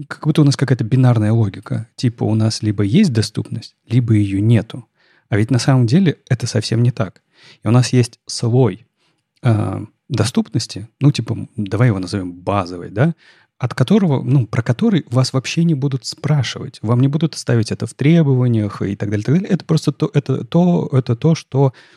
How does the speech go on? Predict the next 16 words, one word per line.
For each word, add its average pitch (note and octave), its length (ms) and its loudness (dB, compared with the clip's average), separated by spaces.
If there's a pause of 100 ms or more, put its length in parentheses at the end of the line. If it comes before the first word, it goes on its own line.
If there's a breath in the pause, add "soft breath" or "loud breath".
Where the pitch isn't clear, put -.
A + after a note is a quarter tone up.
(100 loud breath)
м, A#2+ 200 2
относится C#3+ 380 0
к - 80 -6
вашим B2+ 240 2
профессиональным A2+ 500 0
навыкам. G#2+ 380 -2
Вы C#3 120 2
просто A#2+ 320 -2
должны G#2 260 0
это G#2 160 -6
понимать, F3+ 480 2
знать B2+ 440 2
и - 140 -20
уметь A#2 340 0
делать A2 440 0
хорошо. G2+ 600 -4